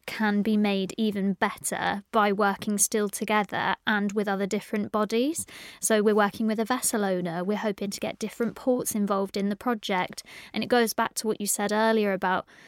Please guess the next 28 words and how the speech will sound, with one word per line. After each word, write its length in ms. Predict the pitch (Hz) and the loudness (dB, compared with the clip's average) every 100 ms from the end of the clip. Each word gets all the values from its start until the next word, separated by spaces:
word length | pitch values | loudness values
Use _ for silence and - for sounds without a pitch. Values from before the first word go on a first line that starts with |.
| - _ _ - | -20 _ _ -6
uh, 80 | - | 0
you 160 | 220 | 2
know, 200 | 214 196 | 2 0
people 300 | 196 220 214 | -2 -2 -2
being 400 | 202 208 202 202 - | 0 0 0 -2 -2
sometimes 680 | - 208 - 208 202 196 - - - _ | -2 -2 -2 -2 0 -2 -4 -10 -20 _
cagey 680 | - 254 240 214 220 220 220 - | -4 2 2 2 2 2 0 0
or, 300 | 202 196 190 | 2 2 0
um, 420 | 208 196 190 196 - | 0 0 0 -2 -2
worried 640 | 220 226 214 214 214 208 | 2 4 4 2 0 -2
about 280 | 202 190 196 | 0 2 2
sharing 400 | - 220 208 202 | 2 2 2 2
different 320 | 202 - 202 | 0 -4 -6
types 220 | - 214 | -6 -6
of 120 | 214 - | -6 -6
commercially 580 | - 226 208 - 214 | -2 2 2 0 0
sensitive 640 | 202 - 208 202 220 226 196 | 0 0 0 -2 -4 -4 -4
information. 800 | 196 190 202 190 190 - 180 196 - - _ | -2 -2 -2 -2 -2 -4 -6 -6 -10 -20 _
You 80 | 226 | 0
know, 100 | 226 | 2
we 120 | 226 | 4
really 240 | 240 240 | 4 4
wanna 280 | 226 220 208 | 2 0 0
tackle 400 | - - 226 254 | -2 -4 -2 0
those 220 | 240 240 | 2 0
kinds 320 | - 233 220 | 0 0 2
of, 80 | 226 - _ - | 0 -6 _ 0
um, 380 | 214 208 214 | 0 2 0